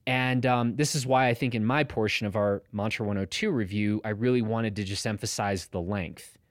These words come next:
I don't think it's safe here to be generalizing out about the Mantra one oh two, uh, across all lengths. I, I think we really are specifically talking about this one eighty-four.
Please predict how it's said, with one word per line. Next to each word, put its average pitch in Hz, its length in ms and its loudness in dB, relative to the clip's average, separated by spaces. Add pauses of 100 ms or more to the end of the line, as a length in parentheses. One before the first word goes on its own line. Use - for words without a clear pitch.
(500)
I 123 80 2
don't 143 460 4
think 139 280 -2
it's 110 160 -2
safe - 460 0
here 101 320 0
to - 140 -6
be 107 140 -2
generalizing 101 1080 2
out 113 340 2 (380)
about 113 540 0
the 143 720 0 (180)
Mantra 127 400 2
one 117 220 0
oh 110 140 2
two, 107 520 2 (640)
uh, 110 280 4
across 135 500 2
all 127 220 4
lengths. 98 560 -2
I, 123 120 -4 (120)
I 117 60 -2
think 156 260 0
we 135 140 4
really 143 420 4
are 135 80 4
specifically 123 640 -2
talking 117 400 -2
about 104 320 0 (100)
this 127 400 2
one 131 260 2
eighty-four. 135 760 0